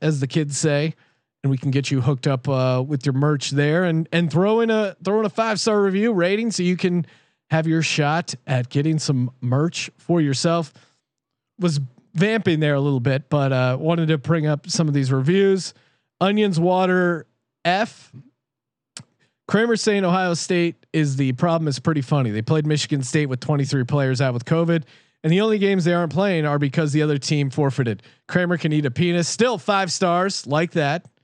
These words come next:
Uh, P Scoops, five star. Stone Cold Locks, love listening to these guys. All rise, can't get enough.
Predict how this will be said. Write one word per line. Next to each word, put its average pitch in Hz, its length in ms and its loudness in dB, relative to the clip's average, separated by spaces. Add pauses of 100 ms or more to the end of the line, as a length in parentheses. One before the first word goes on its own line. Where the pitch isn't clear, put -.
(880)
Uh, 147 220 2
P 226 360 0
Scoops, - 800 -2 (560)
five 185 260 2
star. 190 460 0 (240)
Stone 214 320 0
Cold 196 260 0
Locks, 185 340 0
love 180 160 0
listening 175 260 0
to 165 40 2
these 147 100 -2
guys. 160 480 0
All 196 540 4
rise, 196 580 2 (260)
can't 196 240 0
get 208 160 0
enough. 156 420 0